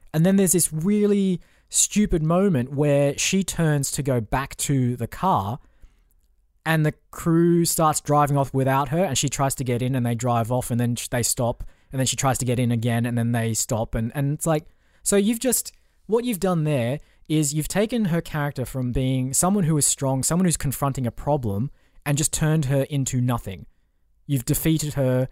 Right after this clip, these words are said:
you've, you've taken away her agency at that point, you've given her no,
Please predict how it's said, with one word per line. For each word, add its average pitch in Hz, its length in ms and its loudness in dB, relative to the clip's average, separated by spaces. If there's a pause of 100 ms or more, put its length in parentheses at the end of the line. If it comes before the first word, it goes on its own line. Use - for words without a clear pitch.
(240)
you've, 123 300 -2
you've 131 160 -2
taken 160 280 -2
away 139 200 0
her 123 180 0
agency 117 500 -4
at 101 100 -8
that 104 180 -8
point, 110 320 -4 (260)
you've 123 140 -2
given 131 240 0
her 123 180 0
no, 139 480 2